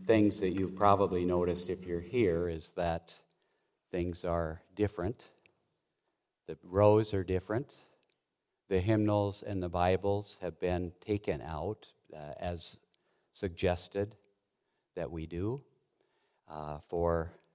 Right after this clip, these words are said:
health reasons. And so things are different. You also notice that because of we are live streaming, that other things are different as well.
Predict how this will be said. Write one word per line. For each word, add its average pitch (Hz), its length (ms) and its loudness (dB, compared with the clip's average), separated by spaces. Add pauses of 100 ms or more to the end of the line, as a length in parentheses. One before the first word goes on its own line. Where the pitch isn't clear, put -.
(180)
health 101 320 2
reasons. 95 680 -6 (840)
And 82 120 -12
so 92 180 -2
things 104 340 0
are 101 160 4
different. 104 640 -4 (500)
You 82 140 -6
also 87 400 -2
notice 92 480 2
that - 220 -6
because 107 360 0
of 95 200 -4
we 87 240 -4
are 82 180 -4
live 92 340 2
streaming, 110 520 -2 (1120)
that 85 240 -2 (340)
other 110 260 4
things 82 380 -4
are 80 140 -6
different 80 400 -10
as 82 120 -12
well. 98 440 4